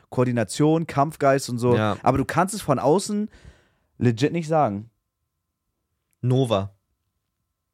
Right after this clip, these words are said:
Speaker 1: Boah. Die nuts mich.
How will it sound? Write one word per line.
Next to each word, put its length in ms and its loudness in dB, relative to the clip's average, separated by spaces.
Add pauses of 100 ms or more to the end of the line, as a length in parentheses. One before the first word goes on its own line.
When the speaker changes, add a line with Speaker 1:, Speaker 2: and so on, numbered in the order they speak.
(1000)
Speaker 1:
Boah. 340 0 (1700)
Die 80 2
nuts 320 0
mich. 300 -4